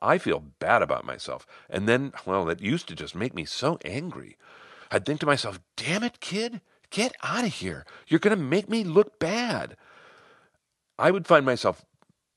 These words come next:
in a wrestling match with my little Tommy trying to get him to amscray. <laughs> She laughed. "That's never happened to me, but I completely get it." I sat back, changing gears.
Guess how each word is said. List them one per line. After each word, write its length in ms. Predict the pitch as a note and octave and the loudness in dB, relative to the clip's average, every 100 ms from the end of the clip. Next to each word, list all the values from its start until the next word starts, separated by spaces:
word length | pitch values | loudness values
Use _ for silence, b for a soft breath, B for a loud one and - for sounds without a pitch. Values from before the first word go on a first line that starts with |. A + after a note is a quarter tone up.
| _ _ _ | _ _ _
in 140 | B2 D#3+ | 2 6
a 100 | F#3 | 6
wrestling 540 | C3 F#3 - A3+ F#3+ | 6 4 4 0 0
match 260 | F2+ D2 - | 0 -4 -6
with 120 | F2+ | -2
my 220 | G#2 B2+ | 4 4
little 220 | D3 D#3 | 4 0
Tommy 340 | D3 C3 E3+ B2+ | 0 0 0 0
trying 340 | - - B2+ | -4 0 0
to 160 | D3 G#2 - | 0 -4 -12
get 220 | - D3 D3 | 4 4 4
him 180 | B2+ C#3 | -4 -4
to 180 | A2+ - | -6 -6
amscray. 720 | A#2 D3+ D3+ - G#2+ F#2 B1+ - _ _ _ _ _ _ _ - | -4 -2 -2 -2 -2 -2 -4 -14 _ _ _ _ _ _ _ -18
<laughs> 200 | - A#2 | -8 -6
She 280 | - - G2+ | -4 -4 -2
laughed. 520 | F2+ F2 E2+ D#2+ - B2 C3 B2 | 2 2 2 -2 -8 -14 -14 -4
"That's 300 | - C#3+ B2+ | 4 6 6
never 260 | D3 D3 C3 | 4 6 8
happened 340 | C#3+ D3+ G2+ | 6 6 0
to 100 | - | -2
me, 380 | F2 G#2+ A#2 F2 | -2 2 2 0
but 240 | F2 F#2 - | 2 2 2
I 180 | B2 D#3 | -4 -2
completely 680 | - D3 - F3 A3 C#3 F2+ | -2 -6 -4 -2 -2 -4 -4
get 280 | D2+ C3 | -2 -2
it." 260 | E3+ - - _ _ _ _ _ _ _ _ _ b b b b b b b b _ | -2 -8 -16 _ _ _ _ _ _ _ _ _ b b b b b b b b _
I 100 | F2+ | 4
sat 320 | - F2 - | 8 6 8
back, 420 | E2 D2+ C#2+ - - | 6 6 0 -12 -18
changing 420 | - F#2 F2 D#2 C#2+ | -4 -2 0 -4 -6
gears. 500 | E2 D#2 D2 - | -2 -2 -2 -8